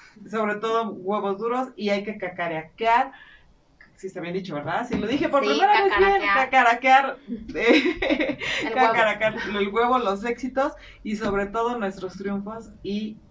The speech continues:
Speaker 1: toda la parte financiera. Con esto terminamos el día de hoy. Nos vemos el próximo martes. Aquí los esperamos. No, no se lo pierdan con temas muy interesantes.
Speaker 2: Nos vemos. Hasta luego.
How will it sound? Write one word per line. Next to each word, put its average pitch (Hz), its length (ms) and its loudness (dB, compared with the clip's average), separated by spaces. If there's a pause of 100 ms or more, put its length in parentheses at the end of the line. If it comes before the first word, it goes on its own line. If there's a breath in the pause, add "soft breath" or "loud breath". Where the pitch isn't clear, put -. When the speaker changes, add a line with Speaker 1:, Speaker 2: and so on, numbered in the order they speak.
Speaker 1:
toda 196 400 -2
la 175 240 -8
parte 175 480 -10 (100)
financiera. - 540 -10 (380 loud breath)
Con 247 180 -2
esto 277 240 -2
terminamos 208 640 -2
el 196 120 -2
día 190 200 -2
de 185 100 -2
hoy. 240 160 0
Nos 220 160 -4
vemos 226 220 -6
el 220 160 -8
próximo 247 440 -4
martes. 214 440 -4
Aquí 214 180 -14
los 226 160 -10
esperamos. 202 760 -4 (280 loud breath)
No, 233 300 0
no 233 100 -8
se 226 80 -6
lo 165 200 -6
pierdan 240 340 -2
con 202 180 -6
temas 202 280 -6
muy 214 260 0
interesantes. - 600 -10 (460)
Speaker 2:
Nos 220 240 -4
vemos. 240 340 -2
Hasta 226 220 -2
luego. 220 440 -2